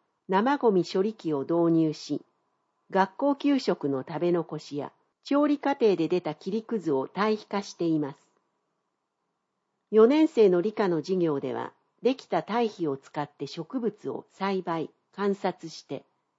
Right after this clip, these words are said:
発育への影響を研究しました。その研究内容が評価され、第二十五回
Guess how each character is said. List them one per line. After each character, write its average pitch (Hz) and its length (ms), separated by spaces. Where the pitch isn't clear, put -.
発 202 300
育 285 260
へ 269 120
の 175 120
影 202 220
響 208 300
を 185 60
研 196 260
究 190 240
し - 160
ま 160 140
し - 140
た。 - 160
そ 247 160
の 285 120
研 285 240
究 277 240
内 262 280
容 160 160
が 139 120
評 196 260
価 135 160
さ 123 200
れ、 123 180
第 214 300
二 214 180
十 165 240
五 143 160
回 147 360